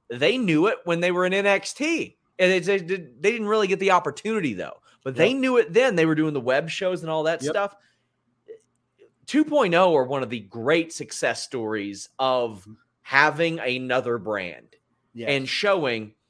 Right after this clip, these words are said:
Speaker 1: like, listen, they could have worked out ei-, either way. They could have worked out in, in either place, but A E W was the better fit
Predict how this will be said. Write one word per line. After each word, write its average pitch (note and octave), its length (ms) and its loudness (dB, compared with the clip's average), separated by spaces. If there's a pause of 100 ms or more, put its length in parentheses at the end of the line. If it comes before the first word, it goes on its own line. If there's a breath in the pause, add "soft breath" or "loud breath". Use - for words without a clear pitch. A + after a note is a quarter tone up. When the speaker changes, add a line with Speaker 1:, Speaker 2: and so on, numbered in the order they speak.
(260)
Speaker 1:
like, F3+ 120 -12
listen, A3+ 240 -4
they A3+ 100 -2
could D4+ 160 -6
have B3 100 -6
worked D#3 280 0
out A2 300 0
ei-, A#2+ 180 0 (140)
either A2+ 300 0
way. F#2 440 -6 (260)
They A3 120 -6
could C#4 160 -2
have D#3 100 -4
worked B2+ 260 -4
out G#2+ 380 0
in, A#2+ 100 -8
in A2+ 220 -8
either A2 200 -2
place, A#2 380 -2
but F3 220 -8
A A3+ 160 2
E - 20 -4
W F#3+ 220 -4
was D#3+ 120 -4
the D3 60 -6
better C#3 220 0
fit - 320 -8